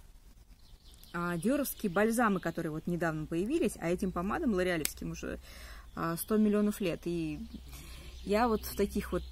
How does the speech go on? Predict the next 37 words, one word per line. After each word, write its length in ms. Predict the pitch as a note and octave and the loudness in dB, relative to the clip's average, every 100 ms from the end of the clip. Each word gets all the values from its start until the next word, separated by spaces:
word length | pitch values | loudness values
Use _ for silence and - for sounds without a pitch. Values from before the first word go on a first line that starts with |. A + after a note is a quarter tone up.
| - | -6
м, 460 | E3+ F2 E2 F3 F3 | -4 -4 -4 -4 -2
такие 240 | G3 G#3+ | 0 4
моменты, 360 | G3+ D4 A#4 D4 | 4 4 4 2
когда 240 | G#3 G3 | 4 4
у 20 | |
меня 140 | G3 F#3 | 4 4
на 80 | |
лице 240 | F#3+ F#3 G3+ | 4 4 2
нет 180 | E3+ E3+ | 0 0
макияжа, 500 | F3 F3 D#4 G4 B3 | -2 0 0 4 4
но 80 | |
мне 160 | G#3 G3+ | 4 4
нужно 260 | G3 F#3+ G3 | 2 0 -4
как-то 180 | - | -2
немножко 500 | F#3+ G3+ F#3+ - F3 | 2 4 2 0 -2
выделить 420 | E3 E3+ F3+ E3 F3+ | 0 0 0 0 -2
губы, 240 | D#4+ G4 - | 2 0 0
сделать 320 | F#3 G3+ G3 | 2 2 2
их 80 | - | -2
порозовее. 520 | - G3 G3 G#3 F#3 | 0 2 2 2 2
Мне 220 | E3+ A#3 C4+ - - | 4 4 2 -2 -6
почему-то 340 | G3 B3+ - | 0 2 4
на 80 | F#3+ | 2
самом 280 | - G#3 G3 | 2 2 4
деле 280 | G#3 G#3 F3+ - - - - - | 6 4 0 -8 -16 -16 -16 -2
идут, 420 | G3+ F#3+ D4 - - - | 2 4 2 -2 -16 -12
м, 340 | B3 G3+ G3 F3+ | -2 0 2 2
более 440 | F3 A#3 A3 G3+ - - - | 4 6 6 2 -2 -14 0
розовые 600 | G3 A3+ G3+ E3 D#3+ D#3+ | 8 10 10 8 0 0
губы, 440 | D#3+ D4+ G4 E3+ F3+ - - - - - | 0 2 2 0 -2 -14 -18 -18 -20 0
но 240 | G#3 G#3 - | 4 4 4
розовый — 420 | G#3 D#4 C4+ G#3 | 6 8 6 4
это 100 | F#3+ | 4
должен 300 | G3+ A3+ G#3+ | 4 4 4
быть 160 | F3 F3+ | 2 0
вот 140 | F3 | 4
именно 580 | B3 A3+ G3 F#3+ F3+ | 6 6 4 2 2